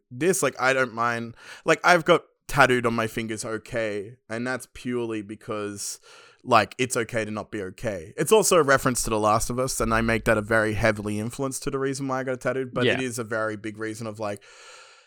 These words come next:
Speaker 1: start the conversation with your family, with your friends, with people around you, because, um,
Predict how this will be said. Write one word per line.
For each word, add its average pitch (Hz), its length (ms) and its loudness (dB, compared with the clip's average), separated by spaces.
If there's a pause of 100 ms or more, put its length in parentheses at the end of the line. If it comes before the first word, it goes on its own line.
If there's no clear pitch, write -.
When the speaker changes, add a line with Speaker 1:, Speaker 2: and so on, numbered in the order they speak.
(300)
Speaker 1:
start - 420 6
the 127 60 -4
conversation 113 680 -2
with 110 180 -4
your 107 100 -2
family, 110 460 -2
with 107 240 -6
your 107 80 -6
friends, 110 720 -4
with 104 140 -6
people 104 280 0
around 110 380 -4
you, 107 60 -10
because, 104 440 -6
um, 107 340 -4